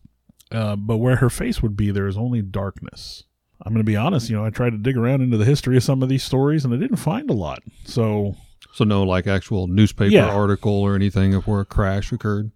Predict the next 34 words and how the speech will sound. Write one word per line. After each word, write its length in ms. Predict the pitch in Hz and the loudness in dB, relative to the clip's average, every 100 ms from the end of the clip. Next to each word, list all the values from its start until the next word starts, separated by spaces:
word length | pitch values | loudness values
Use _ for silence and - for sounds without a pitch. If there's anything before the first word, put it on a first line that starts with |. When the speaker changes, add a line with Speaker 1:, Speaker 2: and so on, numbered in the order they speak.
| - | -4
Speaker 1:
So 220 | 139 123 | 2 4
honestly, 420 | 160 160 - 131 | 4 4 2 2
on, 240 | 117 113 113 | 2 2 0
on 220 | 123 113 | -2 0
this 200 | 127 - | 0 2
one, 240 | 151 110 - - - | 0 0 -4 -12 -8
you 140 | 113 | -4
know, 100 | 104 | -2
that, 200 | 107 139 | -2 -2
that's 160 | 107 190 | -2 -4
pretty 200 | - 190 | -2 -4
much 140 | 165 | -4
about 160 | 160 175 | -2 -2
all 160 | 170 170 | 0 -2
I've 80 | |
got. 260 | 151 175 160 _ - | -4 -8 -10 _ -6
Speaker 2:
Hmm. 180 | 214 214 - - _ _ - - | 2 2 2 -6 _ _ -20 -14
Speaker 1:
Drury 360 | 117 147 208 190 | -2 4 6 6
University. 720 | 196 220 202 220 - 139 90 - _ - | 4 4 2 -4 -4 -2 -2 -6 _ -4
Speaker 2:
Oh, 180 | 101 107 | 0 2
yes. 480 | 131 85 92 - - - - - - - | 2 0 -8 -16 -20 -16 -12 -12 -8 2
Speaker 1:
Got 120 | 147 | 6
a 0 | |
little 200 | 135 131 | 8 8
bit 140 | 123 | 8
of 60 | 107 | 6
history 340 | 110 - 107 | 4 0 -2
here. 160 | 98 139 | 0 0
It 20 | |
was 100 | 123 | 0
first 360 | - - 110 101 | 0 0 2 2
opened 260 | 104 147 | 2 0
September 460 | 127 95 - 107 98 | 0 -2 0 0 0
twenty-fifth, 600 | - 101 98 - 107 156 | 0 0 -2 -4 -6 -4